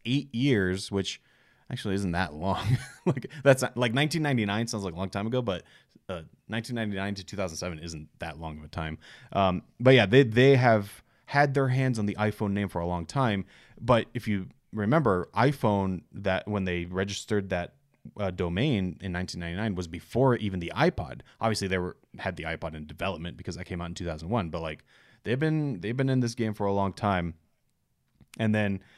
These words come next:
um, yeah, a lot of, there was no big leaks, nothing like that. But I looked back, and one interesting story that I thought, uh, I'd talk about before we move on, 'cause, again, no, no big leaks here, is that apparently Steve Jobs was testing out the, uh, iPhone in his house.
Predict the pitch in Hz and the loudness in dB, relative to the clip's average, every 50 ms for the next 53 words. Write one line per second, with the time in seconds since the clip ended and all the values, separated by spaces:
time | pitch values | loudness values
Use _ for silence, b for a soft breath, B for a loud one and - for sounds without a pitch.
0 | b b b b b - 104 104 98 95 92 90 90 - - - 110 117 98 85 | b b b b b 0 2 4 4 4 4 2 -2 -4 -8 -4 0 0 2 2
1 | 87 90 101 101 98 90 87 - - - 135 170 170 165 202 208 196 175 147 123 | 2 2 2 2 2 0 -2 -10 -6 0 2 2 4 6 6 6 6 6 4 2
2 | 117 107 139 147 139 117 117 120 127 123 127 - - - 117 120 - 131 120 120 | 0 2 4 4 4 4 4 4 2 2 0 -4 -6 -4 -4 -4 -2 -2 -2 -2
3 | 113 104 104 104 104 104 104 - 101 110 104 104 107 113 117 110 - - 107 101 | -2 -2 0 2 2 2 2 2 0 -2 0 0 2 2 2 0 0 0 0 2
4 | 101 - - 98 95 98 104 101 80 101 - 104 92 - 95 90 87 - - 90 | 2 2 0 -2 0 0 -2 -2 -2 -4 -6 -6 -8 -6 -6 -6 -8 -6 -6 -6
5 | 85 85 82 80 80 80 82 82 - 90 82 82 - - _ b b b b b | -4 -4 -4 -6 -6 -6 -8 -8 -6 -6 -6 -6 -8 -12 _ b b b b b
6 | b - _ - 95 85 80 - - _ _ _ - 92 95 90 - 92 87 87 | b -14 _ -6 -4 -4 -6 -8 -12 _ _ _ -8 -8 -8 -6 -6 -6 -6 -6
7 | 92 80 85 82 85 85 - - - 85 82 82 80 82 80 - _ _ _ _ | -4 -6 -6 -6 -6 -10 -12 -10 -10 -8 -6 -6 -6 -8 -10 -14 _ _ _ _
8 | - 98 95 90 87 87 82 82 82 80 80 78 - 80 78 80 - - - _ | -8 -6 -4 -4 -4 -4 -6 -6 -8 -8 -8 -8 -10 -10 -12 -12 -16 -20 -20 _
9 | _ _ - 87 78 76 73 73 82 82 76 76 - - 92 82 76 90 87 78 | _ _ -14 -12 -10 -10 -10 -8 -8 -8 -8 -10 -10 -8 -8 -8 -6 -6 -8 -8
10 | 73 80 80 78 - - 85 80 82 B B B B B B B - 104 104 101 | -6 -8 -10 -8 -8 -8 -8 -8 -8 B B B B B B B 2 2 2 4
11 | 101 - - b b b b - 110 104 98 95 - - 123 139 156 139 123 117 | 2 -2 -6 b b b b 0 2 2 2 2 0 0 0 0 0 0 0 0
12 | 107 104 104 - - - - - - 127 120 113 113 117 110 113 104 101 95 90 | 0 0 -2 -4 -6 -10 -10 -4 -2 -2 0 2 4 4 4 4 4 2 -2 -4
13 | 87 - - - - 113 - - 110 101 101 101 98 98 - - - 92 90 92 | -4 -6 -6 -6 -4 -4 -4 -4 -2 -2 0 0 0 0 -2 -6 -8 -8 -6 -6
14 | 95 92 92 92 73 90 90 - 95 95 95 - - 101 92 90 87 90 85 - | -4 -4 -4 -4 -2 -4 -4 -2 -2 -2 -2 -2 -4 -6 -6 -4 -4 -6 -6 -6
15 | 87 80 - - - 107 101 98 98 98 - - - | -6 -8 -8 -2 2 4 4 4 4 0 -4 -8 -12